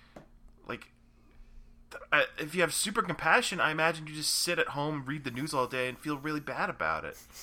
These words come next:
You're just like, "Oh, there was an earthquake. That's so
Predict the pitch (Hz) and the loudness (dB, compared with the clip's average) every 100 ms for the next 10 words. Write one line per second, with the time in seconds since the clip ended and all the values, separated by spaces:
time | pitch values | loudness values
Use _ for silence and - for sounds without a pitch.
0 | - - - - - - - - - - | -10 -8 -8 -10 -12 -16 -20 -20 -20 -20
1 | - - 151 - 147 180 202 190 196 190 | -20 -20 -16 -6 -2 0 2 4 6 8
2 | 185 180 170 185 202 190 190 175 190 - | 8 6 2 2 2 2 2 2 2 -4
3 | - 127 - 120 - - | -8 -8 -8 -8 -8 -8